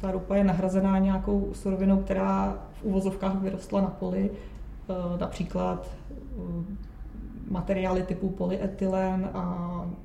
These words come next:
nebo polyetylen, eh, tereftalát mohou být nahrazeny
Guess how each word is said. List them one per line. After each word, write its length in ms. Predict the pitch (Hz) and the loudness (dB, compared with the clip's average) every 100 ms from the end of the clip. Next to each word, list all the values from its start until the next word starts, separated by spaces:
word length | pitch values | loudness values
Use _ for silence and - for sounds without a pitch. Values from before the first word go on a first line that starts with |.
| - | -12
nebo 240 | 202 202 202 | -10 -8 -8
polyetylen, 720 | 190 185 190 - 185 185 180 - - - - - - | -6 -6 -6 -6 -4 -2 -4 -6 -14 -14 -14 -14 -8
eh, 60 | 190 180 170 | -4 -2 -2
tereftalát 840 | 196 196 196 - 190 185 185 190 196 | 0 0 0 0 2 2 0 -4 -6
mohou 220 | 185 190 | 0 0
být 160 | 190 | 2
nahrazeny 600 | 180 170 180 180 185 185 | 2 2 2 2 2 0